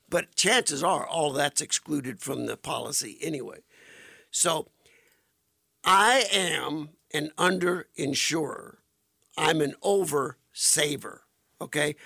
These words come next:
I'd rather save money, make interest on it, than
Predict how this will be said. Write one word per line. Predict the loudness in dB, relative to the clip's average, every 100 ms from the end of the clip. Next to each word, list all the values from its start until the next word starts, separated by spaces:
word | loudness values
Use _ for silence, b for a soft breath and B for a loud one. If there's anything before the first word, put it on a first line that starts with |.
| B B 0
I'd | 2 4
rather | 2 2 -2 -10 -8
save | 0 2 4 4 4 0 -2
money, | -2 0 -2 -6 b b b -12
make | -4 0 2 2 0
interest | 0 0 -4 -4
on | -4 -6
it, | -6 -12 b b b b
than | 0 4 4 4 -2 -4